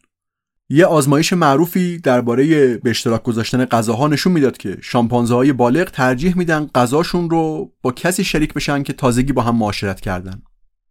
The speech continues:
یعنی مثل وقتی که کنار هم میشینن و شروع می‌کنن به تمیز کردن بدن و پاک کردن موهای هم از حشره‌ها.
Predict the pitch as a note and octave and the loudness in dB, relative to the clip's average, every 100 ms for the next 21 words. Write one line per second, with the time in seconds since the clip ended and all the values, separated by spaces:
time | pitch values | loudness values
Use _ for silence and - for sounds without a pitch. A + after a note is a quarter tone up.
0 | _ _ _ _ - A2 A#2+ C3 B2 B2 | _ _ _ _ -6 0 4 4 2 -2
1 | A#2+ A#2+ A#2 B2 A#2+ A2+ A2+ A2 A2 A2+ | -4 -2 -2 0 -2 0 -2 0 -2 -2
2 | A#2 A2 G#2 - G#2+ G#2 G#2 G#2 - G2+ | -2 -4 -4 -6 -6 -4 -6 -6 -6 -6
3 | G2+ - G2+ F#2 G#2+ G#2+ G2 _ _ _ | -6 -6 -6 -4 -4 -6 -8 _ _ _
4 | _ _ - G#2 A2 A#2 A2 - G2+ A2 | _ _ -4 -2 0 0 0 -4 -6 -4
5 | G2 A2 G#2+ F#2 G2+ F#2 F#2 F2+ F2+ - | -4 0 -2 -2 -4 -4 -4 -8 -10 -12
6 | F2 E2 - | -14 -16 -20